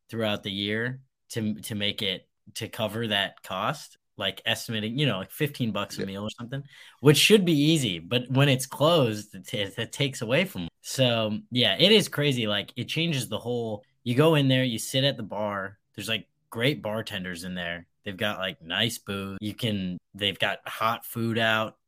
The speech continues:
Speaker 1: They got coffee. I mean, it's, like, it's really, it's life-changing.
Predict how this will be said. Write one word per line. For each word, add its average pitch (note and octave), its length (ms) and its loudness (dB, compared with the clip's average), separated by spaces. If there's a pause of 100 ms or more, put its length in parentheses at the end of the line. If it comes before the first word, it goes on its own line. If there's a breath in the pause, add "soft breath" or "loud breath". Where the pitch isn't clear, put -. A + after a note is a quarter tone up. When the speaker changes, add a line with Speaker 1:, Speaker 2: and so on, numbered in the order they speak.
(140)
Speaker 1:
They G2 80 -8
got - 180 -4
coffee. A2+ 580 -4
I G#2+ 80 -4
mean, G#2 160 -2
it's, - 220 -8
like, D2+ 160 -10 (220)
it's - 260 -6
really, G2 300 -4
it's F#2 260 -12
life-changing. E2+ 400 -6